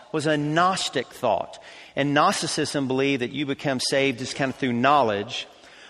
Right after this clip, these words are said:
but they also believed that anything that wasn't spiritual was evil. So in other words, the physical body, like flesh and blood, was evil. So they were excited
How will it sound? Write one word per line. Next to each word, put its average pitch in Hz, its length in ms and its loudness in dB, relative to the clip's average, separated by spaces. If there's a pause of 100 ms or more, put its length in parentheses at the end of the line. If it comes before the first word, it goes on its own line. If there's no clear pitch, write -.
but 160 100 -2
they 170 120 2
also 240 420 2
believed 147 360 0
that 127 180 0
anything 180 960 0
that 143 200 0
wasn't 156 440 0
spiritual 165 680 0
was 147 160 -2
evil. 175 360 -2 (920)
So - 80 -6
in 185 80 4
other 247 160 4
words, 170 300 2
the 170 100 0
physical 190 640 0
body, 139 520 4
like - 200 -8
flesh 156 400 0
and 139 100 -4
blood, 143 300 4
was 127 180 -2
evil. 139 380 -2
So - 120 -4
they 147 140 0
were 139 140 0
excited 151 680 2